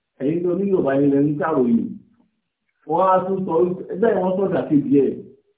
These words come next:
Òun náà tún máa yọ àpólà. Tí yóò pẹ́ ẹgbọ́n ẹnìkan yọ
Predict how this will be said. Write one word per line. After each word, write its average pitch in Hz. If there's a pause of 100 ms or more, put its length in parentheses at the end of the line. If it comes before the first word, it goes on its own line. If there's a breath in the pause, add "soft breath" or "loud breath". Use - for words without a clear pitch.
Òun 143
náà 202
tún 160
máa 151
yọ 147
àpólà. 160 (1200)
Tí 175
yóò 165
pẹ́ 156 (200)
ẹgbọ́n 156
ẹnìkan 147
yọ 139